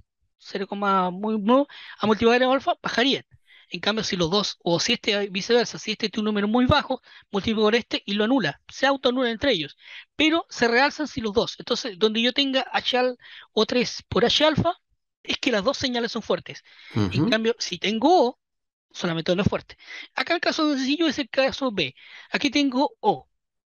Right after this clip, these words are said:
Speaker 1: Por lo tanto, donde O es fuerte, es fuerte. Tengo señal.
Speaker 2: Ujú.
Speaker 1: En cambio acá, en esta expresión que está aquí,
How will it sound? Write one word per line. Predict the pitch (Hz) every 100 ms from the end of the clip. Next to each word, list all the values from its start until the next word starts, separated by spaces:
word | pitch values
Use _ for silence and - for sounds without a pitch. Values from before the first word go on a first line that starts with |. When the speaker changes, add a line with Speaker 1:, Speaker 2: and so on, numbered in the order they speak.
| _ _ _
Speaker 1:
Por | - 233
lo | 226
tanto, | 240 196 185
donde | 180 214 214 254
O | 294
es | 262
fuerte, | 359 330 - 349 _ _ _ _ -
es | -
fuerte. | 247 - _ -
Tengo | 220 226
señal. | 214 190 123 _ _ _ - - -
Speaker 2:
Ujú. | 92 82 143
Speaker 1:
En | 233
cambio | 302 302 294
acá, | 330 - _ _ _ _ _ _ _ _ _ _ _ _ _
en | - 185
esta | 202 247
expresión | - 190 247
que | -
está | - 214
aquí, | 240 233 254